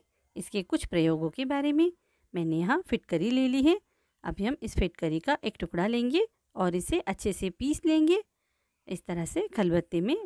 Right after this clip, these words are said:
मैंने इसे बहुत ही बारीक पीस लिया है। अभी हम इसे छान लेंगे। जब हम इसका उपयोग फेस पर लगाने के लिए करते हैं तो इसे छानना बहुत ज़रूरी होता है।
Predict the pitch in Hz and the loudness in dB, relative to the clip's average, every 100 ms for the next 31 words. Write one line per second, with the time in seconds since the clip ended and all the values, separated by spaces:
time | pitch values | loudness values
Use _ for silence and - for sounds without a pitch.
0 | - 190 185 175 175 180 160 170 247 320 | -8 -4 -2 0 -2 -4 -4 0 0 0
1 | 302 185 175 165 - - 277 302 285 294 | -2 0 0 0 -4 -6 -4 -2 0 2
2 | 330 403 _ _ _ _ _ - 180 160 | 2 0 _ _ _ _ _ -10 -6 -4
3 | 180 175 175 180 - 190 262 285 285 349 | -2 -2 -4 -4 0 0 2 2 2 2
4 | 403 _ _ _ - 175 170 247 339 220 | -2 _ _ _ -10 -2 0 0 -4 -8
5 | - 185 165 175 175 214 247 _ _ _ | -2 0 0 0 0 0 -4 _ _ _
6 | _ _ - 269 - - 180 170 165 156 | _ _ -2 -2 0 -2 0 2 0 0
7 | 147 175 269 269 277 - 277 453 - - | -2 -4 -4 -4 -4 -2 -2 -2 -4 -4
8 | 202 - 202 202 196 202 208 170 165 220 | -4 -2 -4 -2 -2 0 -2 -2 -2 0
9 | 208 240 247 262 262 254 269 320 | 2 0 2 0 0 0 0 0